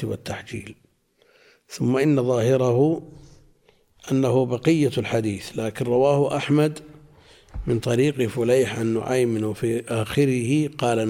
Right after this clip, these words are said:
نعيم: "لا أدري قوله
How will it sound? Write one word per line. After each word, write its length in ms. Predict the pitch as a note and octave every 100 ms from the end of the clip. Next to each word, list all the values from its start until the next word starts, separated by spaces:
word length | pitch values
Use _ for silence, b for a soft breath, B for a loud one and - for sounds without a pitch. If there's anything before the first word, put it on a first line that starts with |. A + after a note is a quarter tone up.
| A2
نعيم: 580 | G#2 C3+ D#3 E3+ E3 - B B B B
"لا 400 | A2+ B2+ D#3+ E3
أدري 320 | E3+ C#3 A#2
قوله 760 | G#2+ B2 B2+ A#2+ A#2+ G#2+ A#2